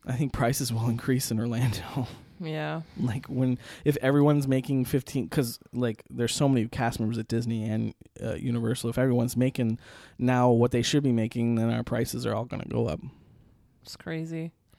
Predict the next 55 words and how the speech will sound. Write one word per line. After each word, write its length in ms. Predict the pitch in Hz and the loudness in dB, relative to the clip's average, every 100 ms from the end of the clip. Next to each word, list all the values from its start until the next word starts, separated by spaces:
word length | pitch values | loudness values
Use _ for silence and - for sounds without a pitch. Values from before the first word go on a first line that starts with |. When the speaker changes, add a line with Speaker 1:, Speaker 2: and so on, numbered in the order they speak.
| - | -16
Speaker 1:
So. 400 | - - - - - _ _ - | -6 -4 -4 -8 -14 _ _ -10
Speaker 2:
The 80 | 180 | -6
amount 300 | 170 160 160 | -6 -4 -6
of 120 | 165 - _ _ | -10 -14 _ _
money 360 | 175 165 156 156 | -8 -6 -6 -6
we 160 | 156 | -8
spend 280 | 156 - 147 | -10 -10 -8
on 160 | 151 143 | -8 -10
everything 420 | 147 156 - 151 | -10 -12 -12 -10
in 120 | 156 | -10
life. 500 | 156 156 160 - - _ _ _ _ _ _ _ _ _ - | -10 -10 -12 -18 -20 _ _ _ _ _ _ _ _ _ -14
And 80 | - | -10
everything 300 | 160 160 156 _ | -10 -10 -14 _
just 200 | - - | -6 -6
keeps 220 | - 185 | -8 -10
going 220 | - - 151 | -12 -10 -6
up 260 | 151 - | -6 -6
and 80 | 143 | -6
up. 200 | 135 113 202 208 180 | -6 -8 -12 -14 0
Yeah, 240 | 208 180 | 4 4
but 240 | 156 202 196 | 2 -2 -2
I 180 | 190 | -2
think 180 | 214 - | -2 6
Speaker 1:
We're 80 | 160 | 10
Speaker 2:
you, 40 | 196 | 12
Speaker 1:
not 100 | 220 | 12
gonna 140 | 220 | 10
Speaker 2:
you 60 | 175 | 8
Speaker 1:
lo- 60 | 160 | 8
Speaker 2:
started 340 | 240 233 247 | 8 8 6
saying 300 | - 233 247 | 4 2 4
it. 120 | 269 196 | 2 2
The, 140 | 196 - - - - | 2 0 -10 -8 0
I 120 | 240 | 2
think 240 | 359 403 | 2 2
when 220 | 427 339 226 | 4 4 6
we 140 | 190 | 4
worked 320 | 190 202 220 | 6 4 2
at 100 | 233 | 0
Disney, 380 | 180 175 190 208 | 2 2 2 0
I 120 | 165 | 0
swear 320 | 190 - 180 | 0 0 0
to 60 | 185 | 2
you, 120 | 202 | 2
I 80 | 175 | 0
think 240 | 175 175 | 0 -2
I 100 | 175 | 0
was 160 | 170 170 | 0 0
making, 280 | 170 165 165 | -2 -2 -2
like, 260 | 151 151 - | -2 -4 -4
eight 220 | 160 156 | -4 -4
something 400 | - 160 151 160 | -4 -6 -6 -6
an 100 | - | -6
hour. 80 | - | 0
Speaker 1:
Yeah. 240 | 127 113 | 0 0